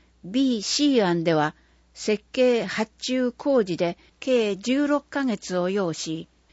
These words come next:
使用期間は約一年となる。市民会館大ホール廃止の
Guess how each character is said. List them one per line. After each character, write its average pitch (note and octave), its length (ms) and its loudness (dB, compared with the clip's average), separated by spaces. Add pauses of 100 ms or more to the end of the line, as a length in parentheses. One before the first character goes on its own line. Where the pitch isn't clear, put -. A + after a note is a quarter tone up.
使 - 260 -4
用 C#4 200 2
期 - 160 -18
間 F#3+ 280 0
は D#3 340 0
約 A3+ 360 0
一 G#3+ 240 -2
年 G3+ 220 2
と D3 160 -6
な D3+ 160 0
る。 C#3 200 -12 (1300)
市 - 240 -6
民 C#4+ 260 4
会 C4+ 260 -2
館 F#3+ 340 -2
大 A#3 220 2
ホ B3+ 260 0
ー G#3 40 2
ル E3+ 160 0
廃 G3 220 -2
止 G#3+ 240 -4
の G#3 180 -4